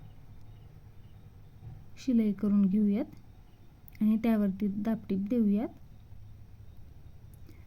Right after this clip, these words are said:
तर मैत्रिणींनो, ब्लाऊज, ब्लाऊजसोबत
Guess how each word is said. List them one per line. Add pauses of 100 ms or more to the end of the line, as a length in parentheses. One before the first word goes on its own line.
(180)
तर
मैत्रिणींनो,
ब्लाऊज, (540)
ब्लाऊजसोबत